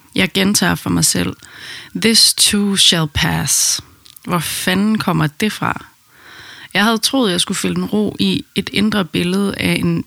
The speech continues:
dykkertur på Hawaii. Men det er ikke det, jeg ser for mig, når V'erne kommer. Jeg ser faktisk ingenting.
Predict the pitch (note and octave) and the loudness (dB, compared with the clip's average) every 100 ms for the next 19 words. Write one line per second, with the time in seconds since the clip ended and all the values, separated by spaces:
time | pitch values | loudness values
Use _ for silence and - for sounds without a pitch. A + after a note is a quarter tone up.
0 | - G#3+ G#3 - - F3 - - E3+ D#3+ | -2 0 0 0 -2 -2 -4 -2 -2 -2
1 | E3+ E3 D#3+ E3 - _ - - - - | 0 0 0 -2 -8 _ -20 -18 -14 -12
2 | - - F3+ G3 A3+ A3 G3+ F3 - F#3+ | -12 -2 0 2 2 0 0 0 2 0
3 | E3 - E3+ F#3 F3+ D#3 F3 D#3+ - F3 | 0 0 0 0 0 0 0 0 -2 -4
4 | - - D#3 - - - F3 F3+ A#3+ G#3+ | -6 -6 -8 -12 -20 -8 -2 2 2 2
5 | F3+ F3 - F3+ G3 G3+ - - | 0 -2 -2 0 0 -2 -4 -6